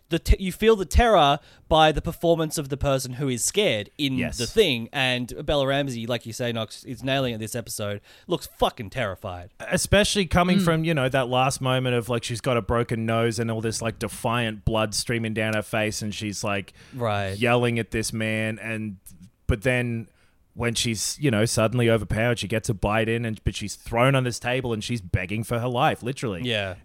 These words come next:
Speaker 2: It's
Speaker 1: Yeah.
Speaker 2: horrific. And very quickly before they, the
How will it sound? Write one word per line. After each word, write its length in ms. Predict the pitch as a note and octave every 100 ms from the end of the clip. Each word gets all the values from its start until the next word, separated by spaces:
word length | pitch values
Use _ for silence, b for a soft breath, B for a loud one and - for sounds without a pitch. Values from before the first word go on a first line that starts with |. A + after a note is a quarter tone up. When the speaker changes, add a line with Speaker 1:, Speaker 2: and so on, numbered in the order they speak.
| _
Speaker 2:
It's 140 | A#2 -
Speaker 1:
Yeah. 60 |
Speaker 2:
horrific. 500 | A2 C#3 C#3 G#2 F#2+ b b b b b _ -
And 280 | A2 A2
very 360 | F#2+ F#2+ D#3 D3
quickly 640 | - C#3 C3 B2+ B2 A2+ - _
before 420 | A#2+ G#2 A#2+ A#2
they, 360 | A2 G#2+ G#2+ G#2 - _
the 340 | G2 G2+ G2